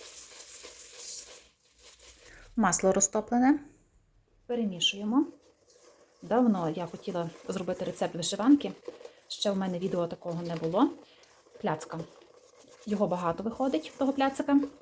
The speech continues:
Не так, як тортиків маленьких, а от реально великий, гарний, смачний, ситний пляцок. Добавляємо сюди сметану. Це у мене домашня. Перемішуємо.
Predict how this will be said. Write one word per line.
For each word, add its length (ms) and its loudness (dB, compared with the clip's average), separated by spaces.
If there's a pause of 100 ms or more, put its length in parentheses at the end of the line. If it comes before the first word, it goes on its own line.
(420)
Не 80 -4
так, 160 -2
як 160 -6
тортиків 520 -2
маленьких, 560 2
а 120 0
от 220 -6 (140)
реально 480 0
великий, 340 -2
гарний, 340 -4
смачний, 500 -4
ситний 440 -4
пляцок. 500 -10 (960)
Добавляємо 480 -4
сюди 260 -6
сметану. 680 0 (300)
Це 120 -8
у 20 -4
мене 220 -6
домашня. 560 -4 (1600)
Перемішуємо. 760 0